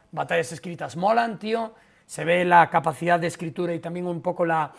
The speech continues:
la capacidad de, mm, de agresión de los freestylers y tal, y me, creo que es una muy buena unión, y ya en su día disfruté mucho con, mucho con las batallas escritas de Jere No Muere y de esta gente, unas batallas escritas que hubo, hubo hace algún tiempo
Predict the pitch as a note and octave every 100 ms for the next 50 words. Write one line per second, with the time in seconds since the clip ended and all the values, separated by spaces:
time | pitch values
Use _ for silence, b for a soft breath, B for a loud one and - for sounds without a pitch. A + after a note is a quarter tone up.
0 | B B B B _ F3+ - E3 D3+ F#3+
1 | E3 F3 E3 D#3+ D3 b b E3 D#3+ D#3+
2 | - G#3 A#3 A#3 A#3+ B _ D3+ C#3+ -
3 | D#3 - G3 A3 A3 G#3 D3 G3+ A3 D#3
4 | C#3 C#3+ C#3+ C#3+ F#3+ F3 F3 F#3+ F3+ F#3
5 | F3+ F3 E3+ F3+ A3 B3 B3 b b b
6 | _ F3 E3 D3 C#3+ C3+ B2+ B2 - _
7 | _ _ _ _ - G#3 C4 C4 C4 B3
8 | A3 F3+ F#3+ A3 G#3 G#3 F3+ F#3 G3 G3+
9 | G#3 F#3 F#3 F3+ F3 F#3 E3+ E3+ F#3 E3+
10 | E3 E3+ E3+ E3 F3+ G#3 F3 F3 b b
11 | E3 E3 E3 - G3 D#3+ F3 F3 E3+ F3+
12 | D#3 D3+ F#3 D#3 - F3 F#3 F#3+ F#3 E3+
13 | D#3+ D#3+ D#3 D#3 G#3+ F#3+ C#3+ E3